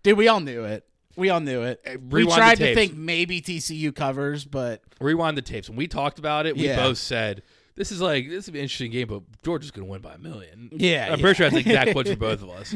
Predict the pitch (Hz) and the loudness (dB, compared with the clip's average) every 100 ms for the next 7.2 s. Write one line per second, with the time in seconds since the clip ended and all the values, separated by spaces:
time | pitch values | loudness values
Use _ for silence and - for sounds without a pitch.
0 | - 147 139 117 123 - 139 113 - - | -8 -6 -6 -6 -8 -6 -6 -6 -8 -6
1 | 151 156 143 147 143 117 104 - 92 - | -2 -2 -2 -4 -4 -6 -8 -8 -12 -14
2 | - _ 135 123 113 113 101 85 - - | -20 _ -6 -4 -2 -2 -4 -8 -14 -4
3 | 131 165 113 120 139 135 131 123 117 120 | 0 0 -2 0 2 2 0 -2 -2 -2
4 | 110 110 107 107 180 190 180 175 139 123 | 0 0 0 -4 -4 -4 -2 -2 -2 -4
5 | 120 117 - 110 - 104 113 95 104 113 | -4 -6 -8 -10 -10 -10 -12 -12 -14 -10
6 | 101 101 101 104 101 98 95 101 95 95 | -8 -8 -8 -8 -8 -8 -10 -12 -12 -14
7 | 80 80 | -20 -20